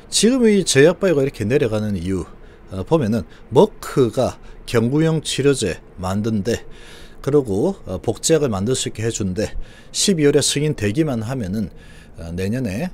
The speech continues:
내년까지 해서 팔 조 정도 매출 나온다던데. 야, 그러면 이제 백신도 필요 없고 치료제도 필요 없고 코로나 다 잡히겠네? 먹는 경구용 치료제니까. 어, 지금 그런 걸로 내리는 거죠.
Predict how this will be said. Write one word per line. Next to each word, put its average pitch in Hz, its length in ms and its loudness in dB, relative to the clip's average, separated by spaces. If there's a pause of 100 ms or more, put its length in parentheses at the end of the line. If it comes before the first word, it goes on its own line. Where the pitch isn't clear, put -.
내년까지 110 480 -2
해서 87 140 -6
팔 - 240 -4
조 185 100 -4
정도 139 160 0
매출 90 300 -4
나온다던데. 107 760 -4 (300)
야, 110 60 -6
그러면 185 400 2
이제 117 340 -4 (280)
백신도 156 520 2
필요 139 280 -2
없고 147 400 0
치료제도 131 500 -2
필요 - 200 -8
없고 78 220 -10 (260)
코로나 165 380 4
다 127 140 0
잡히겠네? 120 640 -4 (140)
먹는 113 380 0
경구용 107 440 -2
치료제니까. 98 720 -6 (800)
어, 76 260 -14 (1500)
지금 151 120 -4
그런 277 260 4
걸로 247 180 2
내리는 104 320 0
거죠. 71 240 -12